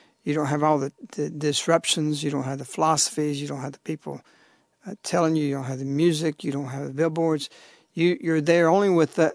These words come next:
limitations of what, uh, if you cut off a trail, you can't walk through a tree. You know, just the physical limitations. And in that, you're free to contemplate God.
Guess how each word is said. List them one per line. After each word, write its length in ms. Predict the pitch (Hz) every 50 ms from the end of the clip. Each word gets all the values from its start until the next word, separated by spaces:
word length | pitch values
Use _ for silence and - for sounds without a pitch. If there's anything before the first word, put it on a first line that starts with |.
| -
limitations 840 | - 160 160 175 180 180 160 - - 175 170 151 - - 156 143 135 139
of 140 | 135 135 135
what, 220 | 143 143 151 - _ _ _ _ _ _ _ _ _ _ - - - _ _ _ _ _ _ _ -
uh, 200 | - 170 165 160 311 - - _ -
if 120 | 151 -
you 40 | -
cut 160 | - - 170 156
off 100 | 139 160
a 40 |
trail, 200 | 143 - - 160
you 120 | 160 151 139
can't 160 | - 165 139
walk 180 | 156 170 160 -
through 120 | 151 143
a 20 |
tree. 380 | 143 - - 170 151 127 117 - _ _ _ _ _ _ _ _ _ _ _ _ _ _ _ _ _
You 120 | - 180 147
know, 60 | 135
just 220 | 147 151 123 -
the 60 | 147
physical 320 | - - 175 151 151 170 156
limitations. 600 | 147 147 135 - 151 147 139 - - 135 127 - - - - - - - _ _ _ _ -
And 180 | 208 160 151 175
in 180 | 220 233 208
that, 280 | 170 151 147 151 - - _
you're 120 | - 151 135
free 320 | - - - 160 160 160
to 80 | 151 139
contemplate 540 | - - 165 165 147 - 139 - 160 - -
God. 440 | 175 185 196 165 131 127 120 -